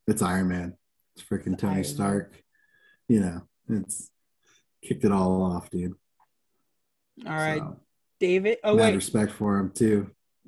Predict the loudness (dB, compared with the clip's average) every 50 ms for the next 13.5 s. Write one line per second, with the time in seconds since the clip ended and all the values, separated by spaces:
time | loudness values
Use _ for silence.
0 | -8 -6 0 0 0 2 2 0 -2 -4 -6 _ _ _ -20 _ _ -10 -6 -4
1 | -2 -2 0 0 0 0 2 0 0 -2 -4 -6 _ -6 -4 -4 -4 -6 _ -10
2 | -8 -6 -6 -6 -4 -2 -2 -2 -2 -4 -6 -8 -12 -20 -20 -20 _ _ _ _
3 | _ _ _ -6 -4 -2 -2 -2 -2 -2 -2 -4 -4 -6 -4 -6 -6 -6 -6 -8
4 | -10 -8 -6 -6 -8 -6 -6 -8 -8 -8 -10 _ _ _ _ _ _ _ _ _
5 | _ _ _ _ _ _ _ _ _ _ _ _ _ _ _ _ _ _ _ _
6 | _ _ _ _ _ _ -2 -2 0 4 6 8 8 8 8 6 6 6 4 4
7 | 2 2 4 4 6 6 6 6 6 4 4 4 2 0 0 -2 0 0 0 2
8 | 2 0 2 2 2 4 4 4 2 2 0 -2 -4 -4 -4 -2 -2 -2 -4 -4
9 | -6 -8 -6 -4 -2 0 0 0 -2 -2 -4 -6 -4 -2 -4 -2 -2 -2 -2 -2
10 | -4 -6 -8 -8 -6 -6 -8 -10 -12 -12 -10 -10 -10 -12 -16 _ -20 _ _ _
11 | _ _ _ _ _ _ _ _ -20 -20 -20 -20 _ _ _ _ _ _ _ _
12 | _ _ _ _ _ _ _ _ _ _ _ _ _ _ -20 -20 _ -20 -20 -20
13 | -18 -18 -18 -18 -18 -18 -20 -20 -20 -20